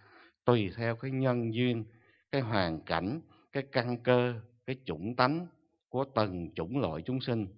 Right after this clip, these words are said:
nói cách chung. Còn nói một cách gần gũi nhất, mình phải tự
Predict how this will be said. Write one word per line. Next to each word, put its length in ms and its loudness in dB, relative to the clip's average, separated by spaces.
nói 300 -2
cách 180 -8
chung. 220 0
Còn 200 2
nói 80 2
một 100 -4
cách 140 -4
gần 320 -6
gũi 180 -6
nhất, 200 -2
mình 400 2
phải 160 -4
tự 460 0